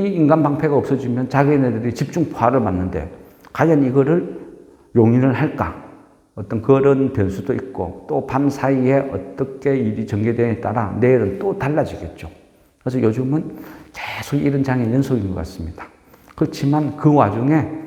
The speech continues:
어쨌든 전쟁이든 뭐든 그 와중에 신용이 계속 털리고 있다는 것은 가장 좋은 호재다, 이렇게 생각하시면 될 것 같아요.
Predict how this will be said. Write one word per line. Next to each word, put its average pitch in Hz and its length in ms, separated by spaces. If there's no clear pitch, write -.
어쨌든 196 420
전쟁이든 151 540
뭐든 151 380
그 143 160
와중에 131 460
신용이 160 600
계속 - 480
털리고 165 320
있다는 143 440
것은 120 500
가장 180 500
좋은 107 760
호재다, 113 680
이렇게 135 120
생각하시면 120 580
될 87 140
것 87 160
같아요. 76 240